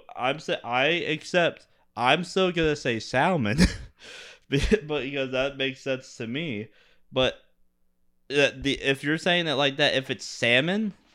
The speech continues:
the L's silent, 'cause the L, you're not saying the L.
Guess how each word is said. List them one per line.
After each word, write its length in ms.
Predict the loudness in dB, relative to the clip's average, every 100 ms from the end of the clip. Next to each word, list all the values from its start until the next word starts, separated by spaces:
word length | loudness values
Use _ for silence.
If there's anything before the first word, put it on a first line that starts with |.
| _ _
the 200 | 0 2
L's 320 | 6 4 4 0
silent, 540 | 0 2 2 -2 -4
'cause 180 | -6 -2
the 120 | 0
L, 240 | 2 2 0
you're 140 | -2
not 300 | 0 0 -2
saying 340 | 0 0 2 -2
the 160 | -4
L. 420 | 0 0 -2 -6